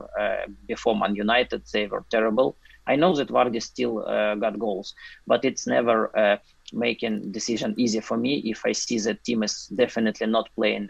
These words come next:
really well. And, uh, to buy Vardy, I know that he's, uh, having a huge goal threat. He's always scoring, he's having penalties, but I will not restructure my team,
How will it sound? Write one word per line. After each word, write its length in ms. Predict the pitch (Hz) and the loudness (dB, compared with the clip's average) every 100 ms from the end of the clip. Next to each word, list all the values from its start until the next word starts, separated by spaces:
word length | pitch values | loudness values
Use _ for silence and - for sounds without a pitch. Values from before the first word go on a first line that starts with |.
| - | -10
really 280 | 110 107 104 | -4 -2 0
well. 320 | 104 110 127 - _ _ _ - | 2 2 0 -6 _ _ _ -4
And, 420 | 107 104 101 98 | -2 0 -2 -2
uh, 520 | 104 104 104 101 101 - - | 0 2 4 2 0 -6 -10
to 80 | |
buy 360 | 104 117 104 - - | 0 2 2 -2 -2
Vardy, 400 | 113 120 110 - | 0 0 -2 -4
I 100 | 131 | -2
know 220 | 156 165 | 0 0
that 160 | 127 - | 0 -4
he's, 460 | - 107 104 - | -6 -6 -6 -10
uh, 280 | 104 101 101 - - | -6 -6 -6 -10 -8
having 300 | - 101 98 | -4 -2 0
a 220 | 101 98 - _ _ _ - | 0 -2 -4 _ _ _ -6
huge 220 | 117 107 | -2 0
goal 180 | 107 107 | 0 0
threat. 300 | - 123 135 - | 4 4 4 -2
He's 200 | 113 117 | -4 0
always 300 | 117 120 - | 0 0 -4
scoring, 380 | - 131 127 | 0 4 4
he's 260 | 123 113 - | 2 -6 -6
having 300 | - 101 104 | -4 -4 -2
penalties, 580 | - 120 123 110 120 - - - - | -2 0 0 -2 -4 -6 -18 -14 0
but 180 | 139 151 | 4 6
I 120 | 147 | 6
will 180 | 127 120 | 4 2
not 180 | 120 | 0
restructure 640 | 107 107 - 110 - 107 101 | -2 -6 -2 -2 -4 -6 -2
my 160 | 104 | -2
team, 360 | 104 107 104 | -2 -2 -2